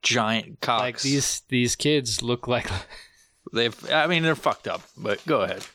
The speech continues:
Speaker 1: I don't
Speaker 2: They look like leprechauns.
Speaker 1: Let me see.
Speaker 2: <laughs>
Speaker 1: Look like frog. God.
Speaker 2: Yeah, they look like frogs. Yeah, but look at this
Speaker 1: Feel
Speaker 2: kid.
Speaker 1: bad
Speaker 2: Hold on,
Speaker 1: for
Speaker 2: hold on,
Speaker 1: everybody.
Speaker 2: hold on, hold on.
Speaker 1: It has,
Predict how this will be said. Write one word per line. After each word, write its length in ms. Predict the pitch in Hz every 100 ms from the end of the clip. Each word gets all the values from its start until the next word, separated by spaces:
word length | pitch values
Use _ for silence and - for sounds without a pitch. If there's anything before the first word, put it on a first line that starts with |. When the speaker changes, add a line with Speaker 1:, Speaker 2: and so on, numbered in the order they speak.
| -
Speaker 1:
I 100 | -
don't 240 | 107 95 -
Speaker 2:
They 100 | 113
look 160 | 120
like 180 | 123 147
leprechauns. 540 | 170 220 175 98 87 - _
Speaker 1:
Let 60 | 117
me 60 |
see. 260 | 110 107 92 - _ -
Speaker 2:
<laughs> 80 | - - - - - _ _ _ - - - - - _ _ _ _ _ _ - _ - - - - _ _ _ _ _ _ _ _ _ _ _ _ _
Speaker 1:
Look 100 | 175
like 160 | 117 -
frog. 460 | - 147 175 117 117
God. 380 | 180 196 104 95
Speaker 2:
Yeah, 160 | 135
they 60 | 120
look 180 | 139 180
like 140 | 190
frogs. 320 | - 208 127
Yeah, 160 | 170 135
but 100 | 113
look 120 | 127
at 60 | 139
this 120 | 135
Speaker 1:
Feel 120 | 156
Speaker 2:
kid. 60 | 160
Speaker 1:
bad 140 | 131
Speaker 2:
Hold 100 | 120
on, 60 | 107
Speaker 1:
for 80 | 98 95
Speaker 2:
hold 140 | 107
on, 60 | 92
Speaker 1:
everybody. 100 | 90
Speaker 2:
hold 140 | 101
on, 120 | 95
hold 160 | 95 92
on. 140 | 90
Speaker 1:
It 20 |
has, 160 | 101 101